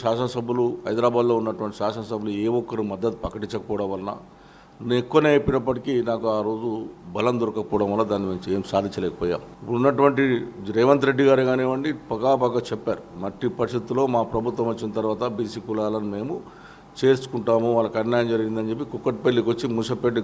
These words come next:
గ్రామంలోనే చెప్పిపోయినట్టు సందర్భాలు ఉన్నాయి. నేను ఇప్పుడు కూడా ముఖ్యమంత్రి గారిని వేడుకుంటా ఉన్నాం. నేను ఒక శాసనసభ్యునిగా ఒక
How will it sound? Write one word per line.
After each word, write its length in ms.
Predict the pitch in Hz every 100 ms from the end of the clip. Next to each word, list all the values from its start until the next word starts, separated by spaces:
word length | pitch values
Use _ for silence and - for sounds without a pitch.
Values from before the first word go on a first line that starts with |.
| 92
గ్రామంలోనే 540 | 110 120 123 120 135 143
చెప్పిపోయినట్టు 520 | 123 - - 120 107 113
సందర్భాలు 460 | 104 104 - 127 120
ఉన్నాయి. 180 | 92 - - - - - -
నేను 140 | 98
ఇప్పుడు 160 | 95 127
కూడా 100 | 139 127
ముఖ్యమంత్రి 380 | 120 120 120 117
గారిని 280 | 113 104 90 - 87
వేడుకుంటా 340 | 101 98 110 107
ఉన్నాం. 180 | 127 147 - - - - - 98
నేను 140 | 135 147
ఒక 100 | 147 -
శాసనసభ్యునిగా 760 | 139 151 143 135 135 139 143 147 123
ఒక 100 | 123